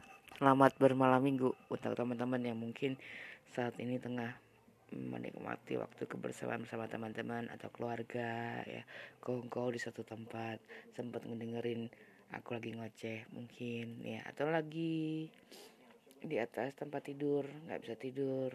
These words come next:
Terus menyempatkan sedikit waktu untuk ngedengerin yang satu ini. Malam minggu tuh biasanya dipakai untuk yang muda. Jalan-jalan, entah, entah kemana,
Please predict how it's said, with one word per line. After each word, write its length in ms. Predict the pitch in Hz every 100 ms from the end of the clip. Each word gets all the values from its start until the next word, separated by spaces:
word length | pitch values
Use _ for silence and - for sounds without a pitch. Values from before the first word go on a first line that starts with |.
| 135 - - _ _ - - - - - - - -
Terus 320 | 131 123 117 - -
menyempatkan 720 | 135 131 127 120 - 127 123
sedikit 400 | - 160 170 202 -
waktu 400 | 131 - - 135 - -
untuk 240 | - 127 -
ngedengerin 480 | 127 123 127 123 123
yang 40 |
satu 240 | - - -
ini. 240 | - - - - - -
Malam 240 | 170 165 175
minggu 240 | 180 190
tuh 80 | 226
biasanya 400 | 214 196 190 214
dipakai 320 | 202 - -
untuk 240 | 175 175 -
yang 160 | 170 170
muda. 400 | 143 117 127 - - - - - - - - - - -
Jalan-jalan, 640 | 135 123 120 113 110 104 101
entah, 320 | - 120 120 110 - - - - -
entah 240 | 185 170 143
kemana, 480 | 135 117 107 107